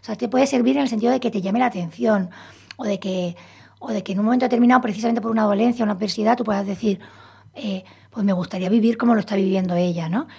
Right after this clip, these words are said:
Pero, pero es un camino personal, un camino que tienes que recorrer con tu propio, con tus propios pies y que, de hecho, yo creo que la vida está para eso, ¿no? Para que lo recorras, ¿no?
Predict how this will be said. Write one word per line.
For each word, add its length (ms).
Pero, 640
pero 160
es 60
un 80
camino 260
personal, 380
un 80
camino 220
que 80
tienes 180
que 80
recorrer 340
con 100
tu 100
propio, 460
con 160
tus 120
propios 300
pies 260
y 120
que, 140
de 60
hecho, 180
yo 100
creo 160
que 80
la 80
vida 140
está 160
para 200
eso, 240
¿no? 120
Para 100
que 80
lo 80
recorras, 500
¿no? 160